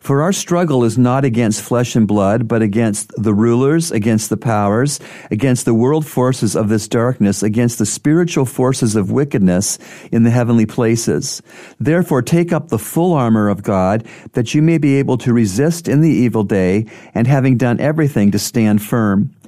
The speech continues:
Stand firm, therefore, having girded your loins with truth, having put on the breastplate of righteousness,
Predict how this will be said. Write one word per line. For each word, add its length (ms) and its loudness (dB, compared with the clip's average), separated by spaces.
Stand 440 0
firm, 360 2
therefore, 460 0
having 320 2
girded 380 0
your 120 2
loins 360 2
with 160 -2
truth, 520 -2
having 240 2
put 220 0
on 220 2
the 60 2
breastplate 760 -2
of 160 -2
righteousness, 880 -2